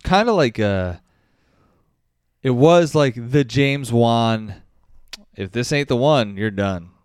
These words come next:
kinda deal. Like, right? Like, 'cause he had done Saw, he had done Death Sentence, and this was, like, his first return to, like,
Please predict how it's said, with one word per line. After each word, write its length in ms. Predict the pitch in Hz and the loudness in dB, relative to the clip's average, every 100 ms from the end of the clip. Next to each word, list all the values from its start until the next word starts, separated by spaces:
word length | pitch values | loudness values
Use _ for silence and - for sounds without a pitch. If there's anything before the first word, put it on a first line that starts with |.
| _ - | _ -8
kinda 320 | 127 110 98 | -4 -4 -4
deal. 380 | 98 87 82 - | -2 -2 -4 -8
Like, 440 | 101 98 95 - _ _ _ _ _ _ _ - | -6 -6 -8 -16 _ _ _ _ _ _ _ -2
right? 300 | 117 160 151 | 2 2 2
Like, 240 | 139 127 | 0 0
'cause 140 | 143 127 | -2 -4
he 260 | 113 151 | 0 2
had 120 | 139 | 2
done 280 | 120 170 165 | 4 2 0
Saw, 380 | - 143 104 104 | -2 0 0 0
he 160 | 107 117 | -2 -4
had 120 | 107 | -4
done 220 | 131 131 | -4 -2
Death 260 | 113 110 - | -2 -2 -2
Sentence, 580 | 113 104 101 104 - - _ _ _ | -6 -8 -10 -14 -16 -18 _ _ _
and 140 | 113 107 | -10 -6
this 160 | 117 | -4
was, 140 | 120 110 | -4 -2
like, 160 | 110 | -2
his 220 | - 123 - | -2 -4 -2
first 340 | - 131 123 | 2 2 2
return 440 | 120 - 127 120 113 | -6 -4 -4 -4 -6
to, 80 | 104 | -8
like, 340 | 104 - - | -8 -12 -20